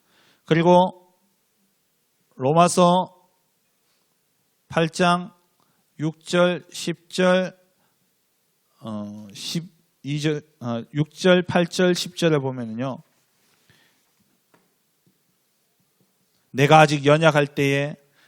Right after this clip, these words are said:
내가 아직 원수되었을 때에, 하나님과 내가 알지 못할 그때에 하나님이 이미 나에게 뭐냐? 그리스도를 보내주시기로 작정하셨어요. 내가 그런 존재예요. 하나님 나를 그렇게 생각하시는 거예요.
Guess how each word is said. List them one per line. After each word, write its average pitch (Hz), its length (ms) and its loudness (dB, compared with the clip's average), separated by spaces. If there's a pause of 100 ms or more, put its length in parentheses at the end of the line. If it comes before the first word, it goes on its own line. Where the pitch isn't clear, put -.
내가 151 260 4
아직 147 240 0
원수되었을 151 720 0
때에, 147 480 -6 (1800)
하나님과 160 880 4
내가 147 200 0
알지 170 280 0
못할 170 280 0
그때에 180 400 -2
하나님이 165 640 -2
이미 208 340 0
나에게 147 420 0
뭐냐? 120 480 -6 (440)
그리스도를 120 440 -6
보내주시기로 104 540 -16
작정하셨어요. - 800 -20 (920)
내가 120 360 -6
그런 139 340 -10
존재예요. 101 400 -20 (540)
하나님 143 400 -8
나를 123 200 -8
그렇게 131 340 -12
생각하시는 107 520 -20
거예요. - 60 -20